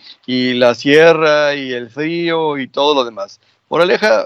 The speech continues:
aparte de los purépechas que andan por acá, bueno, los, sí, purépechas por acá por Michoacán, pues los tlaxcaltecas también les dieron muy buena batalla. Al grado de que llegaron incluso a un, un acuerdo donde, este, participaban en lo que le llamaban las guerras floridas, como tenían que hacer sacrificios al sol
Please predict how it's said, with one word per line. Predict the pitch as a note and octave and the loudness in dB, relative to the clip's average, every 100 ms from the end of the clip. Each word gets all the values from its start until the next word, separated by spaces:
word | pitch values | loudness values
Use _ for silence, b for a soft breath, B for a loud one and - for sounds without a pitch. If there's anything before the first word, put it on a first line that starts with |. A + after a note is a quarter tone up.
| - | -4
aparte | C#3 D#3 D#3 E3+ | -4 -2 -2 -2
de | D#3 | -2
los | D3+ | -4
purépechas | - D#3 D#3 D#3+ C#3+ D3+ D3 | -4 -4 -4 -6 0 0 0
que | - B2+ C3 C3+ | -4 -8 -6 -4
andan | C3 C3 | -2 -2
por | A#2+ A#2+ | -2 -2
acá, | C#3 C3+ | 0 2
bueno, | C#3 C3+ | 2 0
los, | A#2+ A2 - _ | -2 -6 -10 _
sí, | D#3 | -4
purépechas | C3+ C3+ C#3 D3+ C3 B B B | 0 -2 -2 -6 -8 B B B
por | - B2+ | 2 2
acá | C3 C#3+ | 4 0
por | D3 | -2
Michoacán, | D3 C#3 D3 D3+ D3 | -6 -6 -2 0 -2
pues | D3 | -4
los | B2+ A#2+ | -8 -8
tlaxcaltecas | A#2+ - A#2 C3+ C#3 C3 | -10 -8 -8 -6 -8 -4
también | B2 C3+ C3+ | -4 0 -2
les | A#2+ | -2
dieron | C3+ C3+ | -2 0
muy | C3 C3 | -2 2
buena | C3 C3 | 2 2
batalla. | G#2 - G#2 G2+ _ B B B B | -4 -4 -6 -6 _ B B B B
Al | D#3 E3 | -2 0
grado | F3 A3 C4 | 0 0 -2
de | G#3+ | -4
que | - | -10
llegaron | E3 D#3+ F#3+ G3+ | -8 -2 -2 -2
incluso | E3 E3 F3+ F#3+ | -10 -12 -8 -4
a | E3 | -2
un, | E3+ F3 C#3+ - | -4 -8 -12 -10
un | D#3 | -4
acuerdo | D#3+ D#3 D3 D3 F3+ | -2 2 0 2 -2
donde, | D#3 B2+ A2+ A2+ A2+ A2+ G#2+ _ B B B _ | 0 -2 -4 -10 -10 -12 -14 _ B B B _
este, | B2+ A#2+ C#3 C3+ C3+ | -8 -2 2 4 2
participaban | B2 C#3+ - D3+ E3 E3 F3 | 2 -2 -2 -4 2 2 2
en | D3+ | -4
lo | - | -6
que | |
le | C#3 | -10
llamaban | C#3 D#3 E3 | -4 -2 -2
las | D3+ | -2
guerras | C#3+ D3+ D3+ | -4 -4 -4
floridas, | D#3+ E3+ A3 G3 - | -4 -2 -2 -2 -4
como | D3+ C3+ C3 | -6 -4 -4
tenían | C3+ D#3+ E3+ | -4 -4 -4
que | F3 | -6
hacer | E3 E3+ | -4 -8
sacrificios | D3+ B2 B2+ A#2 B3+ - - | -8 -14 -14 -16 -16 -14 -12
al | - | -10
sol | - D#3+ C3+ | 0 0 0